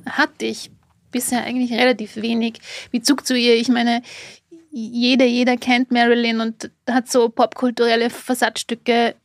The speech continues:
zu ihr parat. Aber ich habe mich ehrlicherweise erst jetzt, als ich erfahren habe, dass wir auch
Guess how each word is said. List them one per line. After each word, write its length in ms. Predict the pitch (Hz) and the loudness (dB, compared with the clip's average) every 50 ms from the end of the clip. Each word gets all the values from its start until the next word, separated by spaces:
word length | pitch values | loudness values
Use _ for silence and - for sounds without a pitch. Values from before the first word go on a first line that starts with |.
| _ _ | _ _
zu 160 | - - 254 | -2 0 0
ihr 180 | 226 220 226 214 | 2 2 -2 -2
parat. 600 | - - 226 208 214 185 185 208 247 294 - - | -2 -4 -6 -6 -4 -2 0 0 0 0 -2 -2
Aber 160 | - 240 226 | -2 -2 0
ich 180 | 233 247 - - | -2 -4 -4 -6
habe 120 | 277 262 | -4 -2
mich 400 | 247 240 240 247 - - - - - | -2 0 0 -2 -4 -6 -12 -8 -2
ehrlicherweise 520 | - 254 277 269 269 240 226 226 233 233 247 | -2 -2 0 0 -2 0 0 0 0 0 -2
erst 240 | 220 226 233 - - | -4 -6 -6 -4 -2
jetzt, 260 | 226 240 240 - - | -2 -2 -2 -4 -8
als 180 | 220 233 226 | -8 -8 -8
ich 120 | 233 226 - | -8 -8 -8
erfahren 240 | 247 - 240 233 226 | -6 -4 -4 -4 -4
habe, 80 | 220 | -6
dass 220 | - 240 226 - 214 | -6 -8 -8 -8 -6
wir 480 | 220 226 226 233 226 226 220 - 220 | -6 -4 -2 -2 -2 -4 -4 -6 -6
auch 180 | 220 220 - | -8 -8 -10